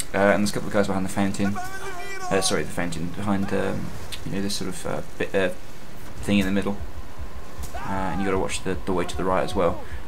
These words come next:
Uh, there's two guys down there. I don't think that guy does anything. He's just sort of dying. Uh, so yeah, just leave him alone.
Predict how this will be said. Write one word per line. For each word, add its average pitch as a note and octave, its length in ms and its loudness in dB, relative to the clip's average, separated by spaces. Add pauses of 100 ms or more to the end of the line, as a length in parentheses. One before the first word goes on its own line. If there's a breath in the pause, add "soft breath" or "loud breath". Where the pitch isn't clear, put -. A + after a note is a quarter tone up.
Uh, G2 140 4
there's F#2+ 180 0
two - 220 2
guys B2 240 4
down A#2 160 2
there. A#2+ 160 4
I G#2 40 4
don't B2 100 0
think B2+ 120 2
that G#2+ 100 0
guy G2 120 2
does G2 160 2
anything. E2 260 0
He's F#2+ 100 0
just G2 120 -2
sort - 120 -2
of - 60 -2
dying. F2+ 280 0 (560 loud breath)
Uh, E2+ 200 0
so - 160 0
yeah, - 80 2
just - 180 -2
leave D#2+ 140 -2
him D#2 100 0
alone. D3+ 200 0